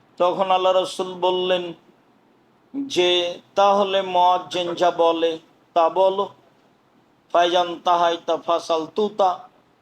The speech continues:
মুয়াজ্জিন আজান শেষ করলে, তোমারও বলা শেষ হলে তুমি যা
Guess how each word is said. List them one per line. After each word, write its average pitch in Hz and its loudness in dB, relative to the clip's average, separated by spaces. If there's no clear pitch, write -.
মুয়াজ্জিন 175 0
আজান 165 0
শেষ 170 -6
করলে, 165 0
তোমারও 175 2
বলা 170 2
শেষ 175 -6
হলে 160 0
তুমি 160 -6
যা 175 2